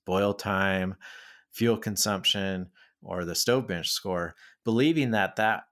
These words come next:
one number or two numbers tells the whole story of stove performance, that's the risk. That's the limitation of this protocol. So s-,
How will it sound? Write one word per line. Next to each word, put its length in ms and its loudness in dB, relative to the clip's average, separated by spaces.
one 500 0
number 420 0
or 60 -2
two 240 -4
numbers 720 -2
tells 320 0
the 80 -4
whole 180 0
story 640 0
of 400 -4
stove 380 0
performance, 760 -4
that's 400 2
the 140 -2
risk. 500 0
That's 240 -2
the 100 -2
limitation 580 -2
of 80 -6
this 140 -6
protocol. 520 -6
So 140 -4
s-, 120 -6